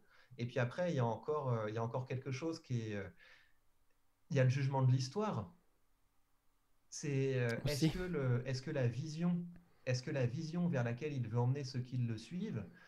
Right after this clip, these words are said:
Speaker 1: c'est, euh, c'est quelque chose qui, euh, qui permet un progrès, euh, ou pas ? Et ça, on le saura, on le saura plus tard. Donc, je, je n'attribuerai pas le, le, j'hésiterai à attribuer le caractère de grand orateur à des contemporains.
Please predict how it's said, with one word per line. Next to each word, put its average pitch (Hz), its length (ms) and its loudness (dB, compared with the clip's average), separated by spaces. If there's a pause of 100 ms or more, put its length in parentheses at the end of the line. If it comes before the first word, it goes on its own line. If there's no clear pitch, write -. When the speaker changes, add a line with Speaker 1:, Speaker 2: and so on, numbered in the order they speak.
(140)
Speaker 1:
c'est, 117 400 2
euh, 107 120 0
c'est 123 160 -2
quelque 127 260 -4
chose 160 280 -4
qui, 120 380 -2
euh, 101 140 -2 (520)
qui 139 200 -6
permet 139 320 0
un 120 120 0
progrès, 135 560 -2 (840)
euh, 104 640 -2 (120)
ou 147 80 -6
pas ? 127 340 -6 (220)
Et 120 80 -4
ça, 143 240 -4
on 127 40 -2
le 123 80 -2
saura, 120 520 -2
on 104 40 -6
le 104 60 -8
saura 107 300 -6
plus 123 120 -10
tard. 139 280 -4 (240)
Donc, 127 260 4
je, 127 400 2
je 127 140 -4
n'attribuerai 151 680 -2
pas 175 200 2
le, 131 420 -2 (320)
le, 127 240 2
j'hésiterai 170 460 -2
à 175 60 2
attribuer 147 420 -4
le 101 60 -8
caractère 131 460 -4
de 131 100 -2
grand 127 280 0
orateur 131 420 -2
à 131 60 -2
des 123 120 0
contemporains. 127 600 -2